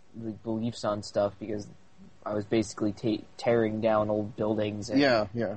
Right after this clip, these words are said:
Speaker 2: Well, you're helping
Speaker 1: all that.
Speaker 2: people out. Well, you get to talk about skinwalkers.
Speaker 1: Yeah, yeah. That was
Speaker 2: Yeah.
Speaker 1: interesting. That was
Speaker 2: They were
Speaker 1: interesting.
Speaker 2: surprised that you knew what they were.
Speaker 1: Yes, yes.
Speaker 2: Yeah.
Speaker 1: I, I was not the, uh, the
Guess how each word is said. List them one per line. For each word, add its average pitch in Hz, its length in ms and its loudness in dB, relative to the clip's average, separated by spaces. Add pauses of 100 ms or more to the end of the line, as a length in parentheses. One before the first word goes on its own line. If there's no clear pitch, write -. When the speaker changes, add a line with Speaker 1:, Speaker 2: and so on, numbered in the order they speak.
Speaker 2:
Well, 196 120 2
you're 160 140 4
helping 120 240 2
Speaker 1:
all 104 60 -8
that. - 20 -6
Speaker 2:
people 85 260 -6
out. 113 100 -10
Well, 294 120 4
you 170 80 6
get 165 80 4
to 156 80 -6
talk 143 140 0
about 117 160 -6
skinwalkers. 110 720 -8 (220)
Speaker 1:
Yeah, 208 300 2
yeah. 131 240 4 (120)
That 120 100 0
was 135 60 0
Speaker 2:
Yeah. 120 80 -2
Speaker 1:
interesting. 107 400 -14
That - 60 -16
was 147 60 -2
Speaker 2:
They 156 80 4
were 151 40 4
Speaker 1:
interesting. 139 160 -2
Speaker 2:
surprised 135 340 2
that 123 80 -4
you 127 120 -2
knew 131 180 -2
what 117 260 -6
they 113 120 -4
were. 113 280 -6 (420)
Speaker 1:
Yes, 135 440 0
yes. 113 260 0
Speaker 2:
Yeah. 113 60 4
Speaker 1:
I, 113 220 2
I - 20 4
was 107 160 -4
not 107 200 -4
the, 107 200 -4
uh, 107 220 0 (140)
the 107 260 -6